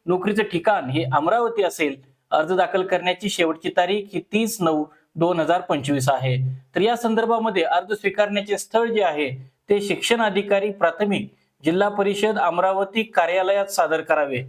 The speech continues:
असं त्यांनी सांगितलेलं आहे. तर या संदर्भामध्ये टीप बघा, सदर कंत्राटी भरती ही प्राथमिक शिक्षक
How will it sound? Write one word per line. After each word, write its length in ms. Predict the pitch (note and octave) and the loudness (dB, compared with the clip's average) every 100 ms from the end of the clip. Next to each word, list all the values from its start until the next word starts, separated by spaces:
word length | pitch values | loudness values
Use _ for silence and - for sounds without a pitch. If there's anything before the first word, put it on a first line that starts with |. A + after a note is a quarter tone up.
| - _ - | -16 _ -4
असं 180 | D3+ | -2
त्यांनी 220 | E3+ F3+ G3 | 0 0 0
सांगितलेलं 520 | F#3 C#3+ C3 C3+ C#3 | 0 -2 0 0 0
आहे. 240 | B2+ A#2+ - _ _ _ | 0 -4 -6 _ _ _
तर 60 | F3+ | 0
या 140 | A#3 | 2
संदर्भामध्ये 600 | A3+ A3+ A3 A3+ A3+ A3+ | 0 0 2 0 0 -2
टीप 300 | A3+ G#3+ F#3+ | -2 -4 0
बघा, 300 | G3+ G#3 A#3 A#3 _ _ | 0 2 -2 -6 _ _
सदर 420 | - F#3 F#3 A#3 | -2 0 2 0
कंत्राटी 560 | A#3 A3+ G3+ G#3+ G#3+ A3+ | 2 0 0 0 0 0
भरती 340 | G3+ G3 G#3+ | 0 -2 -4
ही 120 | G#3 | -4
प्राथमिक 560 | A#3 G#3+ F#3 G3+ G#3+ A3+ | 0 0 0 -2 -4 -6
शिक्षक 380 | - G3+ - | -8 -8 0